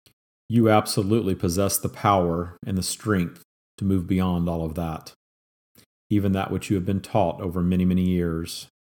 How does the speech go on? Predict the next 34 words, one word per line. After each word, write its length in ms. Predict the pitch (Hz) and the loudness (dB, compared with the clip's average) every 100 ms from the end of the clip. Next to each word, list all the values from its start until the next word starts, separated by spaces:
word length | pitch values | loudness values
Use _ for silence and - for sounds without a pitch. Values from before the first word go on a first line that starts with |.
| _ _ _ _ _ _ _ _ | _ _ _ _ _ _ _ _
And 100 | 95 | 0
you 100 | 107 | 2
can 160 | 113 120 | 2 4
begin 600 | 120 120 110 87 92 95 - _ _ _ - | 4 6 4 4 0 -4 -12 _ _ _ -6
as 180 | 98 | -4
soon 200 | - 113 | 2 4
as 120 | 110 - | 4 2
today, 680 | 117 107 113 98 87 117 139 _ _ _ _ _ | 0 4 4 4 2 0 -4 _ _ _ _ _
as 80 | - | -4
soon 240 | - 120 | 4 4
as 140 | 104 92 | 4 4
right 260 | 104 101 | 4 4
now, 600 | 98 110 101 82 92 131 - _ _ _ _ _ _ _ _ _ _ | 2 2 2 0 -2 -4 -6 _ _ _ _ _ _ _ _ _ _
shutting 420 | - - 117 117 | -4 2 4 4
down 600 | 104 107 92 85 101 131 - _ _ _ _ _ _ _ _ _ _ _ _ _ - | 4 4 2 0 -2 -4 -6 _ _ _ _ _ _ _ _ _ _ _ _ _ -2
that 220 | 110 - | 0 0
trained 360 | - 120 117 104 | 2 4 6 4
voice 400 | 101 107 113 - | 4 4 4 0
in 80 | |
your 180 | 95 90 | 0 -2
head 480 | 85 107 82 95 113 - _ _ _ | 0 0 0 -4 -8 -14 _ _ _
that 140 | 107 | -10
tells 320 | - 107 101 | 0 2 4
you 80 | 95 | 2
that 140 | 92 98 | 0 0
you 140 | 98 | 0
are 60 | 92 | 2
less 300 | 92 95 - | 0 0 -2
than, 280 | 92 87 87 | -2 -2 -2
that 80 | |
you 140 | 90 95 | -2 0
are 40 | |
not 260 | 90 95 - | 0 0 -2
worthy, 520 | 90 95 87 80 82 | 0 0 2 -2 -4